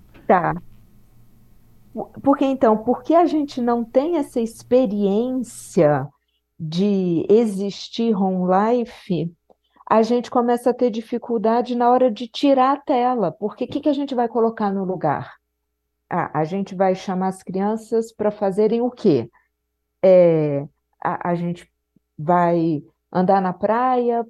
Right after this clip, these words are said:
pra eu tirar foto? É, então, o que tem acontecido com muita frequência é isso, né? É, quando a gente está com crianças e adolescentes, via de regra, a gente tá com o celular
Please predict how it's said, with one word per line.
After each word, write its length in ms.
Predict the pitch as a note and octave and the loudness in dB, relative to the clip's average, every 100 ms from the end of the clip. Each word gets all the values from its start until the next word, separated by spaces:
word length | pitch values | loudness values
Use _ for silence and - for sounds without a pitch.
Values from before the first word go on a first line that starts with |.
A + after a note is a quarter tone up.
| - | -4
pra 220 | G#3+ G3+ | 0 2
eu 120 | G3+ | 0
tirar 280 | G3+ G3 F3+ - | -2 -6 -6 0
foto? 680 | B3 C4 G#3+ G#3+ D#3+ C#3 D3 _ _ _ _ _ _ _ | 2 4 2 -2 -6 -6 -8 _ _ _ _ _ _ _
É, 400 | - E3 D#3+ D#3 D#3 _ - | -6 -2 -2 -6 -10 _ -4
então, 280 | G#3 A#3 | 0 2
o 40 | A#3 | 2
que 140 | C#4+ | -2
tem 320 | C#4+ A#3+ C4 | -2 -4 -2
acontecido 720 | A3+ A3+ G#3 G#3+ G3+ - F#3 | -6 -6 -6 -4 -6 -4 -6
com 120 | F3 G3 | -4 -4
muita 300 | F#3 F3+ F3 | -2 -4 -6
frequência 760 | - D#3+ - G#3 C#4 C4 - | -8 -8 -4 -4 -4 -8 -4
é 60 | B3+ | -2
isso, 560 | A3+ F3+ E3 - - | -2 -2 -4 -10 -10
né? 260 | E3+ G3 A#3 - _ _ | -4 -2 -4 -8 _ _
É, 260 | - E3 D#3 | -6 -4 -4
quando 280 | - F3+ | -4 -2
a 40 | F#3 | -2
gente 320 | F#3+ F3+ - | -2 -6 -8
está 380 | F3+ - E3 D#3+ | -12 -6 -4 -4
com 280 | - F#3 F3 | -6 -8 -8
crianças 580 | - F3+ E3+ E3 D#3+ F3 | -6 -6 -6 -6 -8 -4
e 80 | |
adolescentes, 920 | E3 D#3 D#3 D#3+ - A3+ C#4+ C4+ F#3 F3 | -6 -6 -8 -8 -8 -8 -8 -10 -10 -8
via 260 | F3+ F3 | -6 -6
de 100 | F3 | -4
regra, 420 | G3 F3+ F3+ F3 A3 | -6 -4 -4 -4 -6
a 40 | |
gente 240 | G3+ G3+ | -8 -10
tá 140 | - E3 | -10 -10
com 140 | - | -8
o 20 | |
celular 760 | G3 G3+ G3 G3+ G3+ G3 G#3 | -8 -6 -6 -4 -2 -4 -6